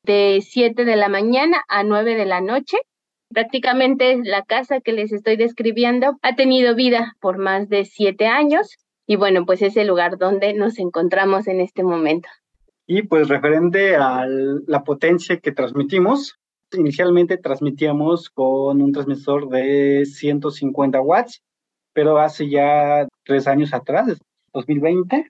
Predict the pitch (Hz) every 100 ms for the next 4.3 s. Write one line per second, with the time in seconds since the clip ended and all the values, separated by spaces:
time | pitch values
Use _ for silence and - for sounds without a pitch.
0 | _ - 147 160 165 160 143 - 135 143
1 | 143 147 147 135 135 120 - 147 160 214
2 | - _ _ _ _ 139 135 131 131 147
3 | 143 135 - 131 165 190 127 - 107 117
4 | 147 233